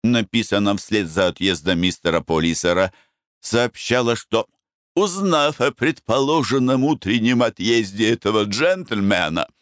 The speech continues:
она с полной уверенностью надеялась услышать за завтраком о побеге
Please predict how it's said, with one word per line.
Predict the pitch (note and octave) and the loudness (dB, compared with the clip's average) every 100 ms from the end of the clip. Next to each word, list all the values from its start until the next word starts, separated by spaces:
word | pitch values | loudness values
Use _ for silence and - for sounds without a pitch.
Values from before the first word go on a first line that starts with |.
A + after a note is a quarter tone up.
| _ _ _ - | _ _ _ -2
она | D#3+ D#3 F3 | 0 2 0
с | F3 - | -2 -6
полной | - B3+ C4+ C4+ B3 A#3 F3+ | -2 2 2 2 0 -4 -4
уверенностью | D#3 D3+ C3 C3+ A#2+ B2 C3 - B2+ | -2 0 2 0 0 -2 -4 -4 -2
надеялась | A#2+ A#2+ G#2+ A#2+ A#2+ A#2 A#2 | 0 0 0 0 2 0 0
услышать | A2+ A#2 B2 B2 F#2+ F#2 | -2 -2 -2 0 0 0
за | F#2+ | -2
завтраком | F#2 A#2+ - A#2 A2+ A2+ | 0 -2 -2 -4 -2 0
о | A#2 | 0
побеге | F#2+ G#2 F2+ G3 C3 A2+ G2+ | -2 -2 0 0 0 -2 -2